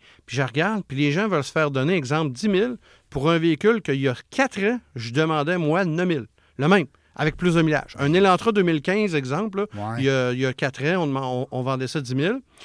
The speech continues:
Speaker 1: Puis là, il y a des particuliers qui veulent onze mille pour le même Elantra deux mille quinze, mais il y a cent vingt-cinq mille kilos, puis à l'époque, je les vendais à cinquante mille kilos à ce prix-là.
Speaker 2: Ben voyons donc.
Speaker 1: C'est fou, là.
Speaker 2: Fait que ça a augmenté, c'est vrai, c'est pas une,
Speaker 1: Ben oui.
Speaker 2: c'est pas comme on dit un, un cliché, là, de dire que
Speaker 1: Ah, non, non.
Speaker 2: ça a augmenté.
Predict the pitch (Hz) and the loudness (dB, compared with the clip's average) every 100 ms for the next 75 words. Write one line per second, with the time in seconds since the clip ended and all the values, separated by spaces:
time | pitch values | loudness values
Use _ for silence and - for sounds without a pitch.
0 | - - 165 165 147 160 - - 202 - | -16 -4 0 0 0 -2 -4 -2 -2 -2
1 | 139 175 175 170 233 185 190 247 214 156 | 0 2 2 2 4 4 4 4 2 0
2 | 143 185 190 175 160 170 156 131 175 240 | 0 0 0 -2 0 2 2 0 0 -2
3 | 190 - - 123 139 - 208 196 170 175 | -4 -10 -6 -2 -2 -2 -2 -2 -2 0
4 | 165 156 156 202 156 143 180 170 135 131 | 0 0 0 0 2 0 -2 -4 -4 -2
5 | 131 139 151 - 170 156 151 135 147 143 | -2 -2 -4 -4 -4 -2 -4 -4 -6 -8
6 | - 98 104 92 87 - 120 90 87 - | -10 -12 -12 -14 -16 -16 -16 -16 -20 -18
7 | 101 - 208 180 107 143 139 151 156 147 | -16 -6 -2 -2 -2 -2 0 0 0 0
8 | 135 117 147 127 143 127 139 - 127 156 | -4 -4 -6 -2 -2 -2 -4 -6 -6 -4
9 | 143 120 110 147 175 - - - - - | -2 -2 0 0 -2 -6 -20 -20 -20 -8
10 | 160 151 131 113 104 123 123 107 101 104 | -6 -2 -4 -4 -4 -4 -2 -4 -6 -8
11 | 95 - - 123 120 98 92 90 117 - | -10 -10 -8 -6 -6 -6 -10 -8 -8 -6
12 | 131 113 107 95 104 101 98 90 82 | -6 -4 -8 -10 -8 -8 -8 -10 -12